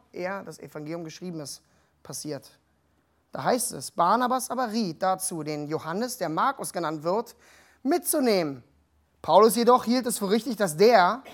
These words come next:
und hier kommt's, nochmal die genaue Erklärung, was damals passiert ist, welcher in Pamphylien von ihnen weggegangen und nicht mit ihnen zu Werk gekommen war, nicht mitgenommen werden sollte. Deshalb entstand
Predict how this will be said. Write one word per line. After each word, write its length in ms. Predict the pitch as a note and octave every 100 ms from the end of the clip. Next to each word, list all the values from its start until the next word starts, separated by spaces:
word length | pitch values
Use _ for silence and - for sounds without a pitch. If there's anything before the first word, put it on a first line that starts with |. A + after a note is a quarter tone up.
| -
und 120 | E3+
hier 100 | G3
kommt's, 420 | - C4 F#3 - -
nochmal 260 | F3 F#3
die 220 | F3+ E3+ - _
genaue 380 | F3+ F3 A#3+ A#3
Erklärung, 540 | D#3+ - E3+ E3+ F#3
was 120 | E3+ -
damals 300 | F3 F3+ F3+
passiert 320 | F3 F3 F#3+
ist, 160 | F#3
welcher 460 | F3+ A#3+ A#3 F#3+ F3+
in 180 | G3 F#3
Pamphylien 800 | G3 F#3+ - D4 C4+ F3+ F3+ F#3+ - - -
von 340 | - C4 C#4
ihnen 360 | D4 D4 A#3 A#3
weggegangen 960 | E4 E4 D4+ G#3+ B3+ B3+ A#3+ G3 E3 - _ _ _
und 200 | A3 C4
nicht 200 | C#4+ -
mit 180 | A#3+ B3
ihnen 240 | C4 C#4+ A#3+
zu 420 | - D#4 G#3+ F#3+
Werk 380 | C4 D4+ D4+ C4+
gekommen 580 | G#3+ - A#3 G#3+ F#3+
war, 460 | E3 E3 D#3+ F3 - _ _ _ _
nicht 420 | E3+ A#3 C#4 -
mitgenommen 640 | G#3+ A3+ A3+ A#3 A3 A3 F3+
werden 280 | F#3 G3+ E3
sollte. 460 | F#3+ G#3+ F#3+ C3+
Deshalb 520 | D#3+ D#3+ F#3+ G3+ G#3+ -
entstand 600 | F#3+ - A3 F3+ C#3+